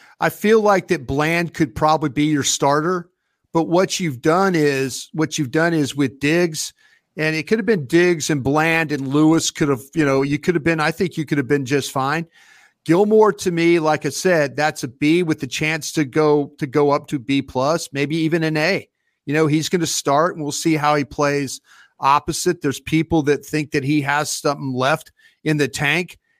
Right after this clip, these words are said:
and, but it gives you the opportunity to develop Bland a little more, maybe even at nickel. So if Diggs, Gilmore, and Bland are your starters,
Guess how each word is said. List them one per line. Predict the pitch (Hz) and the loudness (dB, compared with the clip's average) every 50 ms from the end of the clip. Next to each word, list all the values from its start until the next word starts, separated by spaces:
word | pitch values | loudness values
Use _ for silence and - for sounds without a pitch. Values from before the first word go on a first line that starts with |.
| _ _ | _ _
and, | 165 160 160 156 151 151 135 113 | -2 0 2 2 2 0 0 2
but | 175 165 160 165 | 2 2 2 2
it | 160 160 151 127 - | 0 -4 -4 -4 -2
gives | - 147 160 165 147 - | 0 0 2 2 0 -2
you | 185 | -2
the | 165 180 170 | 0 0 0
opportunity | - 151 151 151 151 - 160 139 - - - 156 143 147 151 139 151 151 151 | 0 2 2 0 0 0 -6 -10 -8 -6 -4 -2 -2 -2 -2 0 0 0 0
to | 151 - - 143 139 135 | 0 0 2 2 2 2
develop | 127 120 139 117 113 143 143 143 147 139 113 - | 2 0 -2 0 0 0 2 2 0 -2 -4 -6
Bland | 131 135 143 143 147 147 147 135 | -4 -2 -2 0 -2 0 0 0
a | 135 | 0
little | 131 135 139 139 139 | 0 0 0 0 0
more, | 131 127 131 131 139 151 151 | 0 0 2 2 2 2 2
maybe | 139 135 143 151 135 160 | 2 0 0 0 0 0
even | 160 151 143 156 151 | 0 0 0 0 0
at | 135 127 - 120 | -2 -2 -4 -4
nickel. | 127 131 135 135 - 185 214 202 - _ _ _ _ _ _ _ _ _ | -4 -2 -2 -2 -2 -2 -2 -2 -4 _ _ _ _ _ _ _ _ _
So | - - - 165 165 156 147 135 135 139 - _ _ _ _ _ | -10 -2 2 4 4 6 4 2 0 -2 -10 _ _ _ _ _
if | 143 143 143 135 - - - 113 | -2 -2 -2 -2 -4 -10 -6 0
Diggs, | 147 151 165 185 196 190 190 180 - - - - _ _ _ _ | 2 2 4 4 2 2 0 -4 -8 -10 -10 -12 _ _ _ _
Gilmore, | - 160 160 170 170 165 165 165 165 160 156 | 2 2 4 4 4 2 2 4 4 4 2
and | - 135 131 120 | 0 -2 -4 -2
Bland | 110 139 139 143 151 156 151 139 | 0 0 0 2 0 0 0 2
are | 143 | 2
your | 143 139 135 | 2 2 0
starters, | 135 - - 143 131 135 147 160 185 208 196 - - - | -2 -4 -2 0 0 2 2 0 0 -2 -4 -6 -12 -14